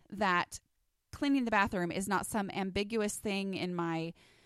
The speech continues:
time passage awareness disorder. You know, it's not something in my brain that I go, "Yeah, I need to do that. When was that?" And I can think, "Oh, wow. Okay, no, last Tuesday I was volunteering at the school,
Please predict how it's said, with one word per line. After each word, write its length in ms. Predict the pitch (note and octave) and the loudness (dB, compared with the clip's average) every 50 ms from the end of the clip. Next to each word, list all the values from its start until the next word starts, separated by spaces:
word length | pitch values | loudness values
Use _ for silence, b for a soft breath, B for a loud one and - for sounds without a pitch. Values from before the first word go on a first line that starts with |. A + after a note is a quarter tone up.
| b b b b b b b b b b b - | b b b b b b b b b b b -12
time 260 | - - B3+ A3 G#3+ | -6 -2 -2 0 2
passage 360 | G#3+ B3 G#3 G3+ - G3+ F#3+ G3+ | 2 2 0 0 -2 -2 -2 -2
awareness 420 | G3 G3 G3 F#3 F#3 F#3 F#3 - | 0 0 0 0 0 -2 -4 -4
disorder. 720 | - G3+ - - G3+ F#3 F3+ F#3 F#3 F3+ F3+ F3 F3 E3+ | -6 -6 -4 -2 -2 0 0 2 2 2 2 2 0 0
You 100 | F3 G3+ | -2 -2
know, 220 | G3 F#3 E3+ E3 E3+ | 0 0 2 2 0
it's 220 | D3+ F3 - - | 0 -2 -4 -2
not 180 | - A#3 F3+ - | -2 -2 -2 0
something 380 | - C4 B3+ B3 C4 A#3+ A#3 | 0 -2 0 0 0 0 0
in 100 | A3 G#3+ | 0 0
my 140 | G#3 G3 G3 | 2 0 0
brain 340 | G3 G3+ G3+ G3+ G3 G3 G3 | 0 0 0 0 0 0 -2
that 100 | G3 G3 | -2 -4
I 60 | G3 | -4
go, 140 | G3 G3 G3 | -4 -4 -4
"Yeah, 400 | G#3 A#3 C4+ D4 D4+ D4+ D4+ C#4+ | -2 0 0 0 2 2 2 2
I 80 | C4+ B3+ | 2 2
need 180 | B3+ C4+ C#4 - | 2 0 0 0
to 80 | A#3+ | -2
do 180 | G#3 - A#3 A#3+ | -2 0 0 0
that. 180 | A3 F#3 - | 0 0 0
When 120 | A#3 D#4 G4+ G#4 | 0 -2 0 2
was 200 | F#4+ D#4 D#4 D#4+ | 4 4 4 2
that?" 200 | - A3 G3+ - | 2 0 -2 0
And 80 | - A#3 | 0 0
I 80 | A#3 A#3+ | 0 0
can 160 | - B3 A#3+ | 0 0 0
think, 240 | - C4 G3+ - - - | 0 0 0 -2 2 4
"Oh, 200 | B3+ C#4+ G#3+ E3 | 6 6 6 4
wow. 500 | D#3+ F3+ G#3+ A#3 A3 D#3+ D3+ C#3+ G#3+ - - _ _ - - | 4 2 4 4 4 4 2 2 -2 -6 -14 _ _ -6 -4
Okay, 300 | A#3 A#3 G#3 G3 F3 - | -2 0 0 -2 -2 -4
no, 220 | - G3+ G3 A#3+ D4 - | -2 0 0 0 0 0
last 300 | A#3 A3 C#4 E4+ - - | 0 0 0 0 -2 -4
Tuesday 300 | - D#4+ D#4 - A#3+ G#3 | -4 -4 -2 0 2 2
I 40 | |
was 120 | G3+ G3+ G#3 | 2 2 2
volunteering 420 | G3+ F#3+ F#3+ G3+ - A3 G3 F#3+ | 0 -2 -2 -2 -4 -4 -4 -4
at 80 | F3+ - | -4 -6
the 60 | - | -8
school, 420 | - - - C4+ C4+ A3 G3 G#3 | -10 -6 -2 0 0 0 0 -2